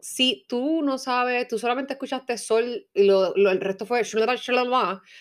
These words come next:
pues ascendente y lunar <laughs> son los signos que puedes calcular en el enlace de mi biografía en Instagram. Cuando tú entras al enlace en mi biografía, vas a ver mi Linktree, ahí vas a estar viendo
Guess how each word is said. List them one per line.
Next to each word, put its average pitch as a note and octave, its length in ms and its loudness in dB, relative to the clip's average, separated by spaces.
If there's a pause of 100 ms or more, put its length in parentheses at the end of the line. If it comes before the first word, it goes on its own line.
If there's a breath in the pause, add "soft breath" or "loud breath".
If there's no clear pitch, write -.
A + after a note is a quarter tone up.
(120 loud breath)
pues G#3 260 2
ascendente G#3+ 880 0
y B3 80 -2
lunar G#3 300 0
<laughs> - 920 -10
son A#3+ 320 0
los C4 280 0
signos G3+ 640 -4
que G#3 140 -10
puedes F#3+ 280 -2
calcular C4 680 -2
en G#3 140 0
el F#3+ 80 -2
enlace F3+ 400 -6
de A3 60 -4
mi A#3 120 -4
biografía A3+ 720 -2
en F#3 240 -6
Instagram. F3 640 -10 (160)
Cuando F#3 180 -6
tú F3 80 -10
entras E3+ 260 -8
al A3 60 0
enlace B3 300 -4
en B3+ 60 -4
mi B3+ 60 -2
biografía, B3+ 540 0
vas E3+ 220 -6
a F3+ 60 -4
ver G#3+ 160 0
mi B3 120 -4
Linktree, F#3 540 -2
ahí E3 260 -6
vas F#3 220 -10
a G3+ 80 -6
estar A3 240 -6
viendo F#3+ 540 -4